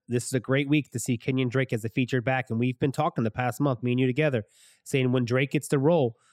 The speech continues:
he's, he's performed. He's had sixty-plus touchdown a couple games. I said, and, but he doesn't get the carries. He gets eight, seven, eight carries. He was the feature role, and he put up f-,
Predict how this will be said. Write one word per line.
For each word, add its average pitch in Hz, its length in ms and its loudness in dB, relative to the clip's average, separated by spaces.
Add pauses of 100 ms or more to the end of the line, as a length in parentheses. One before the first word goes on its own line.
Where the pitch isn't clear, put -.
(180)
he's, 135 280 0
he's 147 200 0
performed. 135 440 0
He's 117 120 -2
had 120 160 -2
sixty-plus 127 460 -2
touchdown 135 320 -2
a - 20 -4
couple 120 240 -2
games. 127 320 0
I 123 40 0
said, 113 300 -4
and, 110 120 -4
but 117 120 -2
he 135 80 0
doesn't 135 220 -2
get 135 120 -2
the - 60 -18
carries. 160 240 2
He 117 80 0
gets - 160 -12
eight, 135 300 -2
seven, 131 260 0
eight 127 140 -2
carries. 151 480 -2 (420)
He 147 180 2
was 160 140 4
the 123 80 2
feature 170 360 2
role, 151 220 4
and 107 80 -2
he 127 80 -2
put 135 160 0
up 117 100 -2
f-, - 320 -20